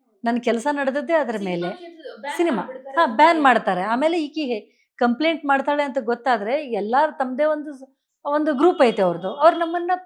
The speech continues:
Speaker 1: ಬಹಿಷ್ಕಾರ ಹಾಕಿಬಿಡ್ತಾರೆ. ಮುಂದೆ ನಮ್ ಜೀವನಕ್ಕೇನು, ನಮ್ ಸೆಕ್ಯೂರಿಟಿ ಏನು? ನಿಮ್ಮ ಒಂದು ಐಡೆಂಟಿಟಿ, ನಿಮ್ಮ ಒಂದು ಗುರುತನ್ನ ಮುಚ್ಚಿಡ್ತೀವಿ ಅಂತ ಇವ್ರು ಫುಲ್ ಕಾನ್ಫಿಡೆನ್ಸ್ ಅವ್ರಿಗೆ ಕೊಟ್ಟ ಮೇಲೆ ಅವ್ರು ಒಬ್ಬೊಬ್ಬರಾಗೆ ಬಂದು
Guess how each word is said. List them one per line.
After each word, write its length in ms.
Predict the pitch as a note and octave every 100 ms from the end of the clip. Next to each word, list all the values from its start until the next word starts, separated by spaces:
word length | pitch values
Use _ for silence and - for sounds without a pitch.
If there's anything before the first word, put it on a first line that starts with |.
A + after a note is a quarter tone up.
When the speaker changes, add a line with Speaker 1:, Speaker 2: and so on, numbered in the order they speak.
| _ C4+
Speaker 1:
ಬಹಿಷ್ಕಾರ 380 | E4+ - F4 E4+
ಹಾಕಿಬಿಡ್ತಾರೆ. 920 | D#4+ B3+ A3 G#3 G#3 G#3 B3 _ _ -
ಮುಂದೆ 240 | D#4 F4
ನಮ್ 240 | D#4+ C#4+ A#3
ಜೀವನಕ್ಕೇನು, 720 | C#4 C#4 C4+ A3 F3 E3 - _ _ _ _ B3
ನಮ್ 160 | C#4
ಸೆಕ್ಯೂರಿಟಿ 560 | C4 C4 C#4+ C4+ C4+ A3
ಏನು? 380 | F#3 E3+ G3 _ _ _ _ _ A#3+
ನಿಮ್ಮ 360 | D4 D4+ D4+ E4
ಒಂದು 380 | D4 C4 C#4
ಐಡೆಂಟಿಟಿ, 800 | A#3+ G#3 G#3+ C4+ C4+ A#3 A#3+ A3
ನಿಮ್ಮ 300 | G3+ A3 A#3
ಒಂದು 460 | A#3+ A#3 A3+ A3 A#3+
ಗುರುತನ್ನ 580 | G3 A#3+ B3 B3 A#3+ B3+
ಮುಚ್ಚಿಡ್ತೀವಿ 1040 | A3 A#3 - A#3 A3+ G#3+ G3+ G#3+ F3+ - _ _ _
ಅಂತ 200 | A3 A3+
ಇವ್ರು 200 | C4 B3
ಫುಲ್ 440 | A#3+ A#3+ C#4 D#4+ D#4+
ಕಾನ್ಫಿಡೆನ್ಸ್ 560 | A#3+ A3+ B3 B3 A#3+
ಅವ್ರಿಗೆ 240 | A#3 A3 A3+
ಕೊಟ್ಟ 360 | A#3 A#3+ -
ಮೇಲೆ 360 | B3 A#3+ G#3+ A#3+
ಅವ್ರು 220 | C#4 C4
ಒಬ್ಬೊಬ್ಬರಾಗೆ 480 | G#3 A3+ G#3 A#3 A3+
ಬಂದು 500 | G3 G3+ G3+ D#4